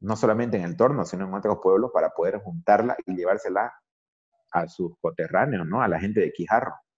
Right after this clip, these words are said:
Ayuda por lo del covid. Entonces, mira cómo es. Yo tengo una anécdota de un chico que quebró un foco en mi casa jugando pelota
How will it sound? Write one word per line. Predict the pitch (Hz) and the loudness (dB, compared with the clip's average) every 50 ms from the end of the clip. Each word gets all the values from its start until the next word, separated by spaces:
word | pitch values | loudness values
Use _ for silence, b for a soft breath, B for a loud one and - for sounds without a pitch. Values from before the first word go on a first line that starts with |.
| _ _ _ _ _ _ | _ _ _ _ _ _
Ayuda | - 82 85 92 120 135 120 - | -6 -2 2 6 6 6 6 6
por | - 80 80 | 4 2 2
lo | 82 80 | 2 0
del | 78 76 - | 0 -2 0
covid. | - 147 117 90 - - - _ _ _ _ _ _ _ _ _ _ _ _ _ _ _ | 2 2 2 2 0 -4 -8 _ _ _ _ _ _ _ _ _ _ _ _ _ _ _
Entonces, | - 95 85 117 113 107 113 98 | -12 -2 2 2 2 2 2 0
mira | 107 120 135 131 | 2 2 4 4
cómo | - 127 123 117 | 4 2 2 2
es. | 120 117 104 - - | 0 0 -2 -4 -2
Yo | 113 120 - | -2 0 2
tengo | - 131 127 131 | 2 2 2 2
una | 123 120 | 0 0
anécdota | 110 107 113 117 120 113 101 87 - 98 | 0 2 2 2 4 4 2 4 2 2
de | 98 104 | 2 2
un | 107 107 107 - | 2 0 -4 -4
chico | - 120 110 113 - 90 - | -2 -2 0 2 2 0 0
que | - 85 78 69 - - _ _ _ _ _ _ _ _ _ _ _ _ | 0 -4 -4 -4 -6 -10 _ _ _ _ _ _ _ _ _ _ _ _
quebró | - 104 92 90 95 107 117 | 0 2 4 4 6 6 4
un | 123 123 | 4 2
foco | - - 135 127 - - 98 | 2 4 4 4 4 4 0
en | 90 87 | 0 0
mi | 82 85 - | -4 -2 2
casa | - 104 95 - 90 82 | 2 2 4 2 0 0
jugando | 87 90 90 95 95 92 | 0 -2 -2 -2 -2 0
pelota | 95 92 90 92 98 - - - | 2 4 4 4 4 2 0 -4